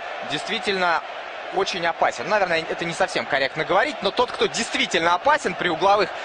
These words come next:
тот, от кого ждут подключений, учитывая, что Пуйоля-то нет, он и подключился, Пике, после чего неудачно... Иньеста.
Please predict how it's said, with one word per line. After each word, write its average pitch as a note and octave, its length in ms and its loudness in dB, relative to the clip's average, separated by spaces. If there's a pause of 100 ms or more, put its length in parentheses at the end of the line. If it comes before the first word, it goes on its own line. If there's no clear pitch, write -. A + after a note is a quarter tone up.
(160)
тот, A#3 140 2
от A#3 120 0
кого B3 240 4
ждут C4 340 0
подключений, G#3+ 840 2
учитывая, F3+ 380 -2
что - 120 -4
Пуйоля-то D#3+ 540 0
нет, A#3 180 0 (280)
он D4+ 180 6
и C#4 40 4
подключился, G#3+ 680 0
Пике, A3 400 0
после A#3+ 320 0
чего G#3+ 380 4
неудачно... G#3 640 2 (3750)
Иньеста. C3 460 0